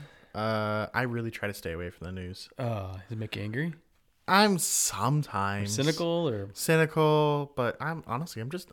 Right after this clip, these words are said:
Speaker 1: I'm more happy by not looking
Speaker 2: Yeah.
Speaker 1: at the news, which I guess makes me uninformed, but I did see, uh,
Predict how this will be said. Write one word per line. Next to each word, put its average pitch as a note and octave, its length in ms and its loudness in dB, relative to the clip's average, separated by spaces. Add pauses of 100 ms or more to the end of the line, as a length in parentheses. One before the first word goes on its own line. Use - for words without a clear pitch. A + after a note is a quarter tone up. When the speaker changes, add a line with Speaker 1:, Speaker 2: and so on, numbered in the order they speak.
Speaker 1:
I'm D3+ 140 -2
more C3 300 2
happy G2 640 -6 (160)
by F2+ 140 -4
not E2+ 500 -4
looking A#2 240 -4
Speaker 2:
Yeah. D#3 100 -2
Speaker 1:
at D3 100 -8
the D2+ 80 -10
news, C2 440 -12 (680)
which - 380 -2 (280)
I B2 100 -2
guess C3+ 220 2
makes A#2 260 -6
me - 60 -8
uninformed, F#2+ 760 -12
but F#2+ 180 -10 (480)
I B2+ 80 0
did C3 140 0
see, A#2+ 380 2
uh, G2+ 340 0